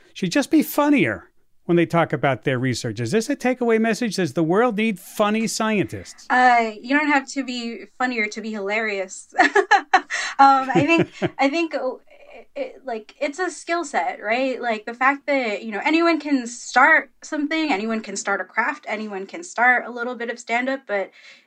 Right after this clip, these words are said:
Speaker 2: it's a long-term skill set in playing with, communicating, and connecting with your audience. And so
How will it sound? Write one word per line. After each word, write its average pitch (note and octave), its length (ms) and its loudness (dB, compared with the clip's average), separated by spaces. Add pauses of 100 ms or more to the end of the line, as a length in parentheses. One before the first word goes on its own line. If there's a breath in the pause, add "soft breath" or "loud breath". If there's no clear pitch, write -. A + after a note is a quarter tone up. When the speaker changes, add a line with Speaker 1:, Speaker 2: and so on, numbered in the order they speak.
Speaker 2:
it's A3+ 260 -6
a G#3 180 -4
long-term A3 1120 -2
skill G#3+ 300 -8
set G3 280 -4
in F#3 100 -14
playing G3+ 400 -8
with, F#3 240 -10
communicating, F#3+ 720 -10
and E3+ 140 -8
connecting F#3 520 -8
with F3 140 -16
your E3+ 180 -8
audience. E3+ 460 -6
And F3 160 -14
so F3+ 460 -10